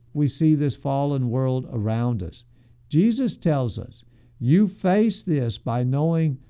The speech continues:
the true reality of the kingdom," the reality that we saw presented in today's lesson. First,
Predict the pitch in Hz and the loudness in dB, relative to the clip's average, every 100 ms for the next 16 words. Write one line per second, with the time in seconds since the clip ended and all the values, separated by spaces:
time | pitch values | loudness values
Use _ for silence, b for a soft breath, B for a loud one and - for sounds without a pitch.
0 | b - 120 - - 160 196 196 175 160 | b -6 -6 -4 0 2 2 2 2 2
1 | 147 147 147 - 139 - 143 127 - 139 | 0 -2 -2 -2 -4 -2 -4 -4 -2 -2
2 | 127 90 - - _ _ b b b 127 | -2 -4 -10 -20 _ _ b b b -4
3 | 117 135 131 131 180 202 190 165 160 151 | 0 0 0 0 0 0 0 0 0 0
4 | 147 - 156 147 - 123 104 156 143 123 | -2 0 0 0 -2 -2 2 0 0 -2
5 | 123 127 113 123 123 98 107 95 - - | -2 -2 -2 -2 -2 -2 -4 -4 -8 -18
6 | - - b b b - 147 190 208 - | -20 -20 b b b -2 2 2 2 -4